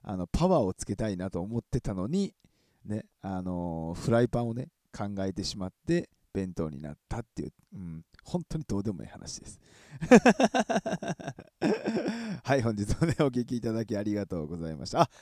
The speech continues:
最後すいません、告知ですね。あの、僕、あの、大丈夫テレフォンって言って、僕とね、直接お話をね、あの、できる物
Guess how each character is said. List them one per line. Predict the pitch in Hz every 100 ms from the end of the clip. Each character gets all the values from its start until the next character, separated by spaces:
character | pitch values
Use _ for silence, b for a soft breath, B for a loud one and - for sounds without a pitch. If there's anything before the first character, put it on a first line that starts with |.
| B B
最 | - 143
後 |
す | 107
い |
ま | 117
せ |
ん、 | 98
告 | 123 117
知 | 113
で | 113
す | 107
ね。 | 95 95 -
あ | 113
の、 | 104 101
僕、 | 101 120 101
あ |
の、 | 92 85 85 78 73
大 | 98 117
丈 | 117 113
夫 | 107
テ | 117
レ | 110
フ | 92
ォ | 110
ン |
っ |
て | 135
言 | 101
っ |
て、 | 95
僕 | 90 107
と | - 87
ね、 | 85 -
直 | 95
接 | - 90
お | 95
話 | 92 82 80 -
を | 80
ね、 | 85 - B B B B -
あ | 90 92
の、 | 90 87 87
で | 82 87
き | 87
る | 85 82 82
物 | 76 98